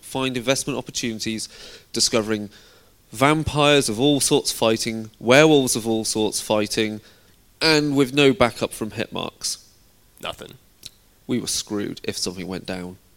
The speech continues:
Speaker 2: But you know what? It didn't go down.
Speaker 1: It didn't go down, no. So
Speaker 2: We
Speaker 1: we
Speaker 2: survived.
Speaker 1: So we, it was then getting pretty late in the night. I think it was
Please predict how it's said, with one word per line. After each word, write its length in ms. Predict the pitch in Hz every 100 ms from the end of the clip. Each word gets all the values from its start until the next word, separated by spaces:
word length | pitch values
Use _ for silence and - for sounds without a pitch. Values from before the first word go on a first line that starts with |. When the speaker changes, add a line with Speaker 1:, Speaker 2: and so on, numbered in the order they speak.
| _
Speaker 2:
But 100 | -
you 60 | 98
know 120 | 104
what? 200 | 127 143 - _ _ _ _ -
It 120 | -
didn't 200 | 120 113
go 160 | 101 87
down. 260 | 85 87 90
Speaker 1:
It 120 | 175
didn't 200 | 180 185
go 160 | 147 139
down, 260 | 123 110
no. 180 | 139 117 - -
So 200 | - 160
Speaker 2:
We 60 | 156
Speaker 1:
we 40 |
Speaker 2:
survived. 480 | 156 151 104 90 87 - - -
Speaker 1:
So 320 | - 175 160
we, 480 | 151 185 208 196 -
it 60 |
was 140 | 165 160
then 180 | 226 190
getting 180 | 170
pretty 260 | 147 - 160
late 380 | 135 135 143 -
in 60 | 123
the 100 | 110
night. 240 | 110 127
I 60 | 127
think 160 | 135
it 40 | 113
was 300 | 107 -